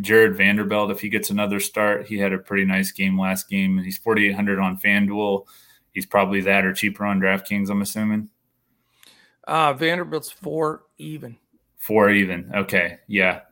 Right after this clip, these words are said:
Speaker 1: Yeah. So Vanderbilt and Beverly. Um, and then, of course, you can always look at, at Karl Anthony Towns. But if I was gonna pay that much, I would just prefer Jokic over Towns.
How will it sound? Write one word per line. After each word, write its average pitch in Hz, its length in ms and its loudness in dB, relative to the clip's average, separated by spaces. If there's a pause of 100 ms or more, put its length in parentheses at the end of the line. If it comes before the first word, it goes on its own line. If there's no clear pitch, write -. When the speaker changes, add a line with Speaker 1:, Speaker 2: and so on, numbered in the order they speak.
(120)
Speaker 1:
Yeah. 101 160 0
So 110 200 0
Vanderbilt 131 560 6
and 104 100 4
Beverly. 104 640 2
Um, 95 540 -2
and 101 140 0
then, 104 160 0
of 98 140 -4
course, 101 380 -4
you 98 100 -6
can 98 160 -2
always 95 280 0
look 95 180 -4
at, 95 140 -8 (240)
at 98 100 -12
Karl 98 240 2
Anthony 92 340 -4
Towns. 92 600 -4 (440)
But 92 440 4 (100)
if 101 160 -4
I 104 80 6
was 107 140 2
gonna 95 200 0
pay 95 480 0
that 98 280 0
much, 98 360 -4
I 92 80 -4
would 95 160 -2
just 90 200 -10
prefer 90 340 -6
Jokic - 600 -8
over 92 200 -8
Towns. - 540 -14